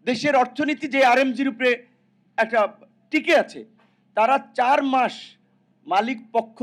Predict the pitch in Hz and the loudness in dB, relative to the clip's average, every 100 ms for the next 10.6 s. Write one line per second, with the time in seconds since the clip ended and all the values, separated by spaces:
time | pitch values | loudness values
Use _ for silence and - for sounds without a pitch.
0 | 233 185 220 226 - 240 208 - - 196 | -4 -4 -4 -8 -14 -14 -14 -12 -8 -8
1 | - 185 - 135 127 - _ _ _ - | -6 -10 -12 -18 -20 -20 _ _ _ -6
2 | 214 269 269 254 254 220 185 170 147 120 | -6 -6 -8 -6 -6 -4 -2 -2 -2 -10
3 | 113 _ _ _ _ _ - 233 294 - | -14 _ _ _ _ _ -2 -2 0 -4
4 | 311 - 277 - 285 294 269 - 262 269 | -6 -2 -4 -2 -2 -2 -4 -4 -6 -6
5 | 247 254 262 247 226 226 233 214 202 220 | -10 -6 -6 -6 -4 0 0 -2 -8 -10
6 | - 220 220 175 190 202 170 160 139 - | -8 -8 -8 -4 -4 -4 -8 -10 -14 -16
7 | _ _ 226 311 339 339 233 262 294 320 | _ _ 0 0 0 -4 -8 -10 -10 -10
8 | 240 269 277 311 262 330 - 359 254 - | -4 -4 -2 0 2 0 0 -6 -8 -12
9 | 170 208 247 233 226 247 247 233 - - | -12 -6 -6 -4 -6 -8 -12 -8 -10 -10
10 | _ _ _ 214 220 240 | _ _ _ -6 -4 -4